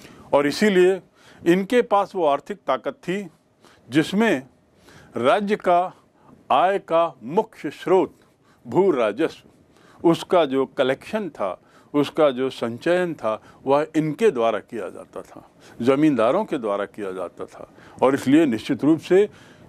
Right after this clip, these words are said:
ये सेवा उनको बहुत ऊंचे स्थान पे पहुंचाती थी।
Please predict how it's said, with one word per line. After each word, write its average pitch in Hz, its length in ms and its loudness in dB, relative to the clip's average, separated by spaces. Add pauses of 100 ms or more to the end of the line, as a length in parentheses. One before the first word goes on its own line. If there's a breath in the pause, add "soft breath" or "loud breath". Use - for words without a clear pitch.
(240 loud breath)
ये 214 260 4
सेवा 160 360 2
उनको 131 420 -6 (140)
बहुत 147 420 -4
ऊंचे 143 300 -4
स्थान 104 320 -12
पे 123 120 -14
पहुंचाती 104 560 -10
थी। 101 240 -16